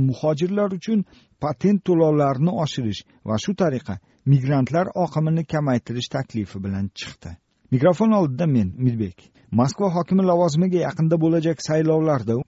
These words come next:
o'z nomzodini qo'yishini bildirgan Sobyanin ayni paytda shahar nafaqaxo'rlari va yosh bolaliklarga beriladigan ijtimoiy to'lovlarni bir necha barobarga ko'paytirish kerakligi g'oyasini ilgari surdi.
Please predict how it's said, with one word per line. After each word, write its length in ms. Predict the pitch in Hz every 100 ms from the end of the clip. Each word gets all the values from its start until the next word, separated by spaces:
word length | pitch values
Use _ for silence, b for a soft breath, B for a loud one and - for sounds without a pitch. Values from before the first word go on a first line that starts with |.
| 175
o'z 100 | 202 165
nomzodini 580 | 175 160 165 156 175 180
qo'yishini 440 | 175 180 - 180 143
bildirgan 440 | 127 120 120 113
Sobyanin 680 | 107 123 120 139 175 208 214 -
ayni 220 | 151 175
paytda 420 | - 196 - 226 208
shahar 360 | - 127 170 175
nafaqaxo'rlari 880 | 165 156 156 143 127 117 110 104 104
va 140 | 113
yosh 280 | 123 156 -
bolaliklarga 720 | 165 160 135 110 113 110 113 143
beriladigan 600 | 151 156 170 170 180 202 b b -
ijtimoiy 520 | 139 - 160 196 208
to'lovlarni 800 | - 170 151 127 117 107 92 92 b b -
bir 160 | 143 180
necha 300 | 202 196 208
barobarga 520 | 156 143 127 117 113 147
ko'paytirish 680 | - 156 160 131 - 120
kerakligi 600 | - 147 127 - 107 113 120
g'oyasini 540 | 117 113 98 - 104 104 _
ilgari 460 | 139 123 127 127 113
surdi. 360 | - 104 98